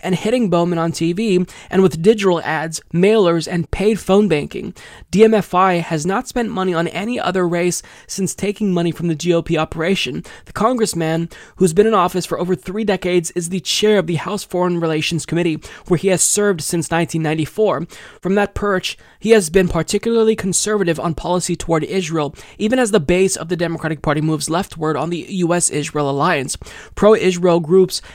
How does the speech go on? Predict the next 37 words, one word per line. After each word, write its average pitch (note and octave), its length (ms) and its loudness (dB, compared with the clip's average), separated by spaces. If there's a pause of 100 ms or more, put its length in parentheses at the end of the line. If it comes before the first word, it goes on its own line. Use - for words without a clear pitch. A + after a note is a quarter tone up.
(100)
have E3 160 0
contributed F#3+ 460 0
more F3 220 4
than E3+ 180 0
one F#3 180 0
point F3 300 -4
three F#3 220 0
million F#3+ 340 0
to - 180 -8
Engel E3+ 300 -2
over D#3 140 -8
the F3 80 -6
course F#3 340 -4
of D#3+ 60 -4
his D#3+ 160 0
career. E3 440 0 (400)
norpac, E3+ 540 2
another F#3 240 0
pro-Israel F3+ 680 0
pac, D#3+ 340 -4
is E3 140 -8
Engel's F3+ 380 -2
second G3+ 500 -2
largest E3 340 -2
contributor D#3 480 -2
this D3+ 180 -4
cycle, F3 440 0 (360)
after F#3+ 300 2
the E3+ 140 0
Pro-Israel E3+ 680 0
America F3 380 0
pac, - 320 -6 (220)
and E3+ 80 -2
has D#3+ 120 0
given G#3+ 180 2
his G#3+ 120 0
campaigns F3 600 -2